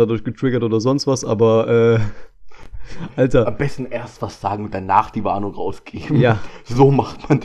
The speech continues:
Speaker 2: das.
Speaker 1: Tut mir leid. Ähm,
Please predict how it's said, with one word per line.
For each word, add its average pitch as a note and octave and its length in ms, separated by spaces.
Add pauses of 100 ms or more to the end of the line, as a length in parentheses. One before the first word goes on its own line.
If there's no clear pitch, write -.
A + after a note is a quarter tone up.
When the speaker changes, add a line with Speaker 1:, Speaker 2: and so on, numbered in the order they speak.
Speaker 2:
das. - 380
Speaker 1:
Tut - 180
mir A2 60
leid. G#2+ 280 (880)
Ähm, D#3 560